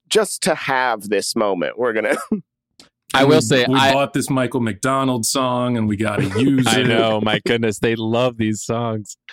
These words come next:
Speaker 2: Um, I will say I did legitimately, I thought that was, like, very, very funny when they came out,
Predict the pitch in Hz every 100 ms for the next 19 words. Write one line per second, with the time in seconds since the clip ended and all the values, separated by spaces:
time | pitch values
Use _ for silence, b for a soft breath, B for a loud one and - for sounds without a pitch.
0 | B B _ - 135 127 117 113 104 -
1 | _ _ 127 135 147 151 139 120 110 113
2 | 117 120 104 110 107 107 95 101 - 113
3 | 113 127 127 117 104 107 92 92 98 107
4 | 104 101 98 98 101 95 92 95 98 95
5 | 104 104 104 98 98